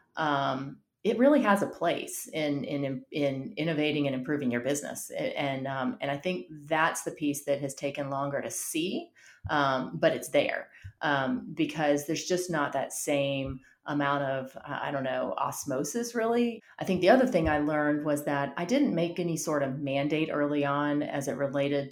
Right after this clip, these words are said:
to, um, video, um, conferencing. Um, so I would say for at least the first month to, to six weeks, maybe even two months, there were a lot of conference calls, obviously, you know, a lot of meetings,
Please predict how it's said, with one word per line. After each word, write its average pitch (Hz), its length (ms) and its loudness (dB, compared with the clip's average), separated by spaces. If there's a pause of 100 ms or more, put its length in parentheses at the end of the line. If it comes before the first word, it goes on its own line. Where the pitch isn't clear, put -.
(120)
to, 135 600 -4
um, 139 420 -6 (440)
video, 151 640 2
um, 143 460 -2
conferencing. 196 720 -2 (360)
Um, 156 320 0
so 165 300 2
I 170 140 0
would 175 120 -2
say 156 200 0
for 147 360 0
at 208 140 0
least 233 220 2
the 196 80 -2
first 160 480 -2
month 151 640 -2
to, 151 140 -8 (180)
to 143 180 -6 (120)
six - 500 -4
weeks, 151 260 -2
maybe 147 240 0
even 143 220 -2
two 147 200 -4
months, 135 460 -2 (420)
there 147 640 4
were 151 100 2
a 139 60 0
lot 151 220 6
of 190 60 6
conference 175 340 4
calls, 139 320 2
obviously, 139 640 0
you 147 200 -4
know, 139 320 0
a 147 80 -2
lot 143 220 2
of 160 80 0
meetings, 143 540 -2